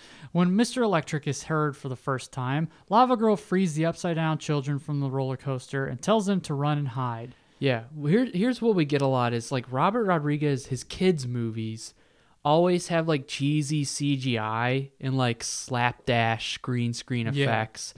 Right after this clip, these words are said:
Speaker 2: It, it, it reminds me of, like, a P B S kids show.
Speaker 1: Yeah.
Speaker 2: So, like, which is okay for, like, uh, local T V,
Speaker 1: Mm-hmm.
Speaker 2: but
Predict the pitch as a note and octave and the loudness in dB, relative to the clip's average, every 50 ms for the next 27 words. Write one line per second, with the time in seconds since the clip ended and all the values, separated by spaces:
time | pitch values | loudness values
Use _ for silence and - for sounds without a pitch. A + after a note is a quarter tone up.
0 | - - - - - - - E3+ F3 F3+ - F#3 F#3 F#3 F3+ F#3 G#3+ - F#3+ G3 | -20 -20 -20 -20 -12 -2 2 4 4 6 6 4 4 4 4 4 4 6 6 6
1 | F#3+ F#3 F#3 G3+ A#3 A#3 A3 G#3 E3 E3 D3+ C3 A#2 - - D#3 D#3 D3 D3 C#3+ | 6 6 6 6 4 4 4 4 4 4 2 0 0 0 2 2 4 4 4 4
2 | B2+ A2+ - - - - B2 A#2+ C3 C3+ - - D#3 D3+ D3+ D#3 D#3+ E3 E3 - | 2 0 -2 -8 -8 -4 -4 -4 -4 -4 -4 -2 0 2 2 2 2 0 -2 -4
3 | - D#3 E3+ F#3 D#3 C3 B2 A#2+ - - - - D#3 D3 C#3+ C#3+ - - D#3 D3+ | -4 -2 0 0 0 -2 -6 -10 -14 -10 -4 2 4 4 4 4 2 2 2 2
4 | C#3 B2+ - - D#3 D3 - D3+ C#3 C3 D3 C#3 C3+ - - C3+ C3 C3 C#3 C3+ | 2 2 2 2 2 2 4 2 4 6 6 4 4 4 2 2 4 4 4 2
5 | - C#3+ C3+ C3 C3 B2 A#2 A#2 - - _ _ _ _ _ _ _ _ _ _ | 2 0 2 2 2 2 0 -2 -6 -12 _ _ _ _ _ _ _ _ _ _
6 | _ _ - C3 B2 A#2 A2+ A2 A#2 - _ _ _ _ _ - _ _ _ _ | _ _ -2 0 0 0 0 -2 -4 -8 _ _ _ _ _ -20 _ _ _ _
7 | _ _ _ - _ - - C3 B2+ B2+ B2+ C3 C3+ - D3 C#3 C3+ C3 - - | _ _ _ -20 _ -10 -4 -2 2 2 4 2 2 2 2 2 2 2 0 0
8 | - C#3+ C3+ C3 B2 A2+ A#2 A2+ A#2+ B2+ C3 C3 C3 C3+ C3 - B2+ A#2 - - | 0 2 2 2 2 0 0 0 2 4 4 4 4 2 0 2 2 0 0 -2